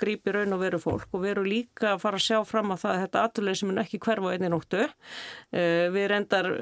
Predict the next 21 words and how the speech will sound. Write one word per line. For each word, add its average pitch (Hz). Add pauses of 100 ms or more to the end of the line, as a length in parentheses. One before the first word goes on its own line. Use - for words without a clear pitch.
(160)
höfum 202
að 185
sjálfsögðu 202
metnað 196
í 202
að, 180
að 180 (160)
skapa 196
ný 180
störf 165
og 185
þar 208
er, 175 (400)
þar 208
eru 196
stjórnvöld 220
á 202
réttu 214
róli 208
með 208
þessum, 190